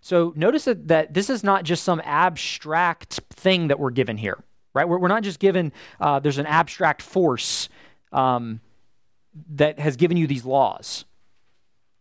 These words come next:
There, this is the personal God who's, uh, acted in time, space, and history to redeem this people. Um, there, there's not agnosticism here. "Well, we have a bunch of, you know, we're kinda spiritual, but we're, uh, we're not religious," or something, right?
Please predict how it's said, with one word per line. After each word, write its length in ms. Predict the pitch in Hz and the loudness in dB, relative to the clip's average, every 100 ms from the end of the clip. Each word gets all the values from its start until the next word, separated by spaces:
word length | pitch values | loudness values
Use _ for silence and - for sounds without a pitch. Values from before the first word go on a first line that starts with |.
| _ - | _ 0
There, 200 | 147 160 | 2 2
this 160 | 160 | 0
is 160 | 165 120 | -2 -4
the 140 | 127 139 | -4 -2
personal 420 | - 202 220 175 | 0 0 -2 -2
God 320 | 156 156 135 | 2 2 2
who's, 140 | 127 | -4
uh, 320 | 131 - - 160 - | -8 -10 -12 -16 -2
acted 380 | 156 185 175 143 | -2 0 -2 -2
in 60 | |
time, 260 | 135 175 175 | 0 0 0
space, 300 | - 185 147 | 0 -2 0
and 80 | 143 | 0
history 400 | 190 - 139 127 - - | 0 0 -2 -2 -10 -8
to 80 | 143 | -2
redeem 260 | 147 214 | 2 2
this 100 | 160 | 2
people. 320 | - - - - _ _ _ _ _ _ _ _ _ _ _ | -2 -8 -10 -18 _ _ _ _ _ _ _ _ _ _ _
Um, 400 | - 135 123 120 - | -2 0 0 -4 -2
there, 180 | 156 180 | 0 0
there's 300 | 156 160 135 | 0 -2 0
not 200 | 165 190 | -2 0
agnosticism 800 | 170 151 190 226 160 151 127 117 | -2 0 2 0 -4 -6 -6 -4
here. 160 | 107 | -2
"Well, 180 | 117 160 | 2 2
we 100 | 156 | 2
have 120 | 151 | 0
a 40 | 139 | 0
bunch 200 | 147 139 | -2 -2
of, 160 | 131 | -2
you 60 | 131 | -2
know, 60 | |
we're 80 | 127 | -2
kinda 200 | 127 147 | -2 -2
spiritual, 540 | 127 - 151 143 - 127 | -4 -2 2 2 0 0
but 160 | 120 | 0
we're, 220 | 127 117 113 - | 0 -2 -2 -6
uh, 200 | 127 123 | -4 -4
we're 180 | 127 120 | -4 -2
not 180 | 123 | -2
religious," 480 | 127 117 120 98 - | -2 -2 -2 -2 -12
or 60 | - | -10
something, 320 | - - - - - - - _ - | -10 -8 -10 -12 -20 -20 -20 _ -2
right? 260 | 107 117 | -2 -2